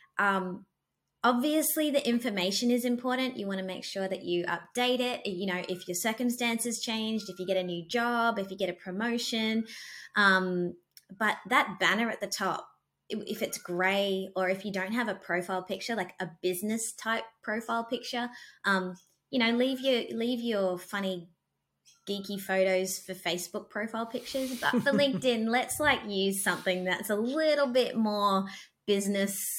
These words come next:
focused. Um, but honestly,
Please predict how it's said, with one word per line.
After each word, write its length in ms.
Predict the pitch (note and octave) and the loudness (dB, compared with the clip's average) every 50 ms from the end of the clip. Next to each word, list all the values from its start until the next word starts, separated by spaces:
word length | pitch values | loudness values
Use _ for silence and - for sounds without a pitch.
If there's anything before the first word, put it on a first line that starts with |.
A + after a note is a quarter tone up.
| - - - - - - - - - | -6 -8 -10 -14 -16 -18 -14 -4 2
focused. 800 | G#3 F#3+ G3+ A3+ - - A3+ F#3 G#3 - - - - - - - - - - - - - - - - | 4 4 4 4 4 4 6 6 6 6 4 0 0 -2 -4 -8 -10 -10 -10 -8 -10 -10 0 6 10
Um, 540 | A#3 A3 G#3+ G3+ G3+ G3 F3+ F3 F3 - - _ _ - - - - _ _ _ - - - - - - - - | 10 12 10 10 8 4 0 0 -2 -8 -16 _ _ -20 -20 -20 -20 _ _ _ -18 -16 -14 -14 -14 -8 0 4
but 160 | B3+ A#3 - | 4 4 6
honestly, 600 | - A#3 B3 C#4 C#4 - E4 D#4+ E4 D#4+ C#4+ - | 6 6 6 6 4 4 2 2 2 2 0 0